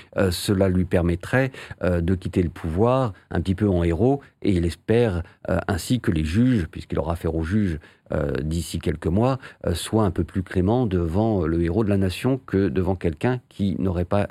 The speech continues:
terminé le travail, euh, en, en Iran. Euh, mais il ne faut pas exagérer l'influence de Netanyahou. Je le répète,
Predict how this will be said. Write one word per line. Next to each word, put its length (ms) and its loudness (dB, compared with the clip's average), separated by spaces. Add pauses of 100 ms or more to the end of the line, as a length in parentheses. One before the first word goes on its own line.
terminé 280 2
le 60 -2
travail, 540 0
euh, 160 0 (220)
en, 240 2
en 160 4
Iran. 260 4 (560)
Euh, 240 4
mais 380 4
il 100 4
ne 40 0
faut 120 0
pas 160 4
exagérer 580 2
l'influence 480 0
de 60 -4
Netanyahou. 580 -4
Je 140 -4
le 80 0
répète, 380 0